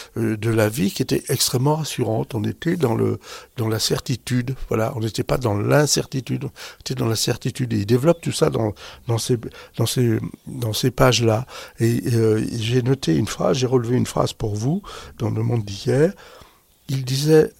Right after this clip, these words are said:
La foi en un progrès ininterrompu, ininterrompu et irrésistible avait véritablement en ce temps-là toute la force d'une religion. La foi dans un progrès ininterrompu et irrésistible. » Et nous, on est sortis de ce progrès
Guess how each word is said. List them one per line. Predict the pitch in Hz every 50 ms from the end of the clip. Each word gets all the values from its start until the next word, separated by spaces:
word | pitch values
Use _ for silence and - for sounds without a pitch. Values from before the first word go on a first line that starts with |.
| _ -
La | 120 113 127 131 131
foi | - - - 185 185 170
en | 165 151 123 117
un | 127
progrès | 120 - - - 135 117 110 135 135 - - -
ininterrompu, | 196 196 202 185 170 156 - - 147 120 123 123 - - - 139 139 - - - _ _ -
ininterrompu | 139 135 139 135 127 - - 127 120 117 107 - - 131 143 156 - - - - - - _
et | - 117 117 127 - 151 156
irrésistible | 175 185 - 151 151 139 127 120 - - - 131 135 143 151 - -
avait | - 120 117 110 127 123
véritablement | 107 123 151 170 165 156 - 147 131 123 127 131 123 127 123 120
en | 120
ce | 120 - -
temps-là | 135 - - 120 123 120 127 143 143
toute | - - 127 -
la | 123 110
force | - - - 131 123 120
d'une | 104 101 95 98
religion. | 104 127 123 113 107 104 98 95 92 98 - - - - - - - _ -
La | 110 120
foi | 113 - - - 165 170 160 -
dans | 139 123 113 107 113
un | 110
progrès | - - - 139 131 123 135 120
ininterrompu | 117 113 131 123 - - 127 113 117 117 113 - 143 151 170 - - _
et | 139 127
irrésistible. » | 123 127 127 135 127 - 139 131 117 117 113 - - - 127 123 110 104 - _ - - - - - - - -
Et | 123 123
nous, | 117 156 190
on | 214 226 214
est | 185 156
sortis | - - 151 - - - - 175 175 - - _ _ _ _ _ _
de | - 127
ce | 123 - 139
progrès | 127 - 120 120 117 110 110 123 127 127 123